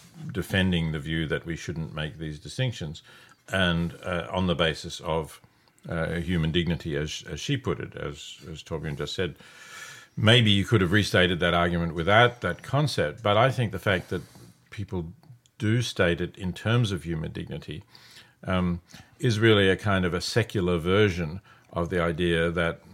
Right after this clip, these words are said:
human beings are made in the image of God, or, um, something of that sort, that, uh, that, that we are all special in a way that, um, no other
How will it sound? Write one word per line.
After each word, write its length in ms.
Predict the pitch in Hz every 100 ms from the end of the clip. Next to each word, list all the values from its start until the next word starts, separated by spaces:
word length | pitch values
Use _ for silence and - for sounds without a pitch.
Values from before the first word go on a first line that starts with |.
| - _ _ _ 87 90 104
human 320 | 107 95 90
beings 320 | 87 87 85
are 60 | 85
made 200 | 82 85
in 120 | 85
the 120 | 85
image 260 | 85 85 78
of 120 | 78
God, 480 | 87 98 95 95 82
or, 460 | 69 82 80 73 76
um, 240 | 76 76 - - - - _
something 580 | - - 107 92 98 82
of 120 | 76
that 240 | 87 82 - _
sort, 640 | - - - 107 90 71 -
that, 340 | 92 85 82 - -
uh, 320 | 85 82 80 - _ - _ _ -
that, 320 | 90 87 -
that 240 | 92 90
we 200 | 92 104
are 220 | 98 90
all 220 | 87 85 82
special 580 | - 101 95 87 73
in 140 | 80 85
a 60 |
way 340 | 80 82 80 82
that, 340 | 80 78 - - - _ _ _ -
um, 540 | 82 80 78 - -
no 460 | 113 92 87 85 82
other 420 | 82 82 82 76